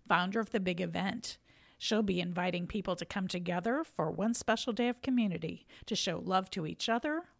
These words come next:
through gifts of service. If you haven't done so already, please give us the gift of a good rating and review of our podcast.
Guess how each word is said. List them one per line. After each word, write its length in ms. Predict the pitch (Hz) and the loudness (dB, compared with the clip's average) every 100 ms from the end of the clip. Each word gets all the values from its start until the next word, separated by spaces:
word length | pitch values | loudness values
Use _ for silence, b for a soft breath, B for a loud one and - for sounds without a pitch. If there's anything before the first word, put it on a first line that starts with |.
| _ | _
through 160 | - 285 | -2 0
gifts 280 | 202 160 - | 0 0 -4
of 120 | 147 | -6
service. 680 | - 165 165 - - - - _ _ B B B B | -6 -6 -6 -6 -4 -4 -8 _ _ B B B B
If 120 | 277 | 4
you 100 | 349 | 6
haven't 300 | 359 494 440 | 6 4 2
done 200 | 196 196 | 2 2
so 220 | 196 - 175 | 2 0 0
already, 500 | 180 170 165 175 - B B | 2 0 0 -2 -4 B B
please 280 | - 392 - | 2 2 4
give 160 | 285 208 | 2 2
us 140 | - | 2
the 100 | 190 | 0
gift 300 | 175 202 - | 2 0 2
of 100 | 170 | 0
a 80 | 170 | 0
good 280 | 175 240 208 | 0 2 2
rating 300 | 202 226 214 | 4 4 2
and 140 | 175 | 0
review 340 | 175 180 240 | 0 2 2
of 140 | 262 175 | 4 2
our 100 | 202 | 0
podcast. 760 | - 170 185 - - - - | 0 -2 -2 -4 -6 -6 -10